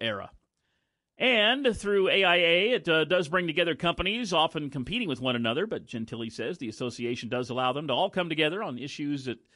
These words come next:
they can probably find a lot of common ground on for the greater good.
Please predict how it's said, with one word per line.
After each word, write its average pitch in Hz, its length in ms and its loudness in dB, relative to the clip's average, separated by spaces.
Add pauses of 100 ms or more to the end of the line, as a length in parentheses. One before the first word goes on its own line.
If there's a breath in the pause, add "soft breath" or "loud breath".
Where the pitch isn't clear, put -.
(340)
they - 80 -20
can 139 120 -16
probably 135 260 -6
find 131 260 -4
a 107 40 -4
lot 135 160 0
of - 60 -8
common 123 440 -4
ground 131 360 0
on 113 180 -4
for 113 100 -14
the 104 80 -14
greater 117 360 -6
good. 165 460 -6